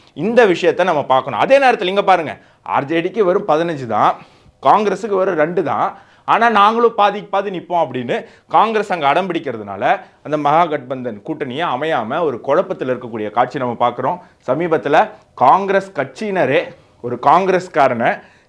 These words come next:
டிக்கெட்டை, அதாவது சீட்டை பணம் வாங்கி வித்ததற்காக ஏர்போர்ட்ல வச்சு தர்மடி அடிச்ச காட்சியெல்லாம் நம்ம பார்த்தோம். So, அந்த மாதிரி ஒரு குழப்பமான சூழ்நிலை போயிட்டு இருக்கு. பிரசாந்த் கிஷோர் சட்டமன்றத்துல முதல் முறையாக களமிறங்குறார். அவருக்கு ஒன்பது சதவீத வாக்குகள் இருக்கு அப்படிங்கிறது சொல்லப்படுது. இது ஒரு பெரிய விஷயமாக பார்க்கணும்.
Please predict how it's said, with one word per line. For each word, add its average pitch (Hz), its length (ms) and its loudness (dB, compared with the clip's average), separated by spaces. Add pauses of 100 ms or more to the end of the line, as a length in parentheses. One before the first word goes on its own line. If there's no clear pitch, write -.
(140)
டிக்கெட்டை, 185 460 -2
அதாவது 156 300 0
சீட்டை 208 440 -2
பணம் 165 380 0
வாங்கி 202 320 -2
வித்ததற்காக 165 880 -2 (240)
ஏர்போர்ட்ல 151 460 0
வச்சு 127 260 -6
தர்மடி 139 420 0
அடிச்ச 127 260 -2
காட்சியெல்லாம் 143 420 0
நம்ம 123 180 -6
பார்த்தோம். 143 460 -2 (180)
So, 175 160 0
அந்த 147 160 0
மாதிரி 170 160 4
ஒரு 151 120 -2
குழப்பமான 147 460 -2
சூழ்நிலை 156 380 -2
போயிட்டு 139 260 -2
இருக்கு. 175 360 0 (120)
பிரசாந்த் 226 340 2
கிஷோர் 202 360 2
சட்டமன்றத்துல 196 600 0
முதல் 170 220 0
முறையாக 170 560 4
களமிறங்குறார். 147 640 0 (220)
அவருக்கு 160 680 -2 (160)
ஒன்பது 160 380 -6
சதவீத 147 460 -4
வாக்குகள் 120 500 -4
இருக்கு 143 520 -4
அப்படிங்கிறது 107 460 -8
சொல்லப்படுது. 120 460 0
இது 151 80 -4
ஒரு 110 120 -4
பெரிய 127 220 -2
விஷயமாக 117 420 -2
பார்க்கணும். 101 380 -2